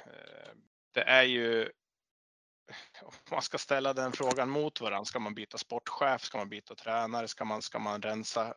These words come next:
r-, rätt igenom, så är det ju, det är ju ganska många aspekter man någonstans måste ta hänsyn till. Och det ekonomiska givetvis är ju,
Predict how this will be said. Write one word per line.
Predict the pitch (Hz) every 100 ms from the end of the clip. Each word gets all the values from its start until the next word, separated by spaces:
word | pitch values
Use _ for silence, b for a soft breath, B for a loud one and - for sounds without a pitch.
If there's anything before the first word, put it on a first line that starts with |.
| - 151
r-, | 127
rätt | - 127 - -
igenom, | 120 131 120 110 107
så | -
är | 117 113
det |
ju, | 113 110 113
det | 117
är |
ju | 117
ganska | 120 139 127 113 135
många | 123 123 123
aspekter | 120 - 127 120 -
man | 113 107
någonstans | 117 110 - 107 -
måste | 113 - -
ta | -
hänsyn | 104 101 107 104 101
till. | - 113 104
Och | 104 b b b b _ _ -
det |
ekonomiska | 117 - 113 113 120 117 -
givetvis | 110 104 104 113 104 -
är | 110
ju, | 104